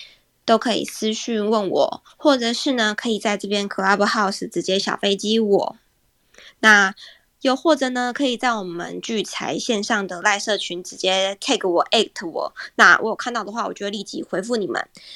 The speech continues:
还没有加入我们聚财线上的赖社群，直接去 Google 帮我搜寻聚财晚报。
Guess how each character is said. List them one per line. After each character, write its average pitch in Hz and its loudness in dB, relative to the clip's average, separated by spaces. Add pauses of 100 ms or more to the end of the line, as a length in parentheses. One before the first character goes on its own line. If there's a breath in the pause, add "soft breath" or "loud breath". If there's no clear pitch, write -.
(120)
还 240 4
没 349 8
有 349 6
加 285 0
入 311 -2
我 240 -2
们 196 -6
聚 269 -6
财 214 -8
线 220 -6
上 214 -6
的 - -8
赖 220 0
社 220 -4
群， 180 -2 (220 loud breath)
直 208 -4
接 226 2
去 269 -2
Google 262 0
帮 214 0
我 185 -2
搜 196 0
寻 180 -4
聚 196 0
财 165 -2
晚 180 -4 (120)
报。 - 4